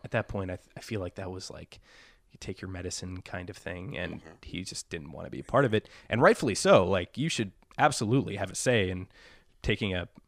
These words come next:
Speaker 1: a regimen of, of medication that's gonna alter the way that you act and feel. And, uh, and so, but when that does happen, um, it's,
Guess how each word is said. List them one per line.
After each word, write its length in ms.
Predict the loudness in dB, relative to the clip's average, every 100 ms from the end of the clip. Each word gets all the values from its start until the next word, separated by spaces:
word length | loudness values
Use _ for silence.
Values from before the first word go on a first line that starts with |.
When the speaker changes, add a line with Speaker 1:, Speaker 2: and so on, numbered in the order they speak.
| _ _
Speaker 1:
a 60 | -2
regimen 520 | 2 4 2 0 -2
of, 280 | -4 -8 -12
of 160 | -6 -4
medication 480 | 0 6 6 6
that's 160 | -2 -4
gonna 160 | -2 0
alter 220 | 0 -2
the 60 | -2
way 160 | -2
that 100 | -2
you 160 | 0 0
act 240 | 0 -2
and 80 | -8
feel. 320 | -4 -2 -2
And, 220 | -2 -6 -12 -20 -20 -20 -20 -18 -2
uh, 240 | 0 0 -2
and 160 | -4 0
so, 460 | 4 6 6 4 0 6
but 360 | 8 8 2 _ 0
when 180 | 4 6
that 220 | 4 8
does 220 | 6 8
happen, 400 | 4 2 -4 -12 -20 -20 -20 -20 -20 -20 -20 _ _ _ -8
um, 480 | -4 -2 -4 -6 -12 _ _ _ _ _ _ _ _ _ _ _ _ _
it's, 300 | -4 -2 -4